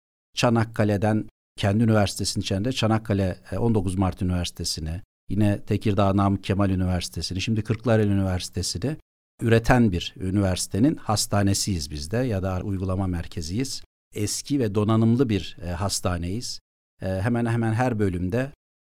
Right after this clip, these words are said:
eğitim verecek öğretim üyelerimiz, eğitim alan asistanlarımız ve yetişecek öğrencilerimiz var. Bölge dedik, İstanbul Silivri'den bu tarafa,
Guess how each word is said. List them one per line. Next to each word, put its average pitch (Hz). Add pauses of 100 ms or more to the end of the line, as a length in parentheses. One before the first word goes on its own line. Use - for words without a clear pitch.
(100)
eğitim 110
verecek 101
öğretim 101
üyelerimiz, 87
eğitim 104
alan 98 (340)
asistanlarımız 98
ve 107
yetişecek 104
öğrencilerimiz 98
var. 107 (460)
Bölge 117
dedik, 127
İstanbul 131
Silivri'den 127
bu 135
tarafa, 113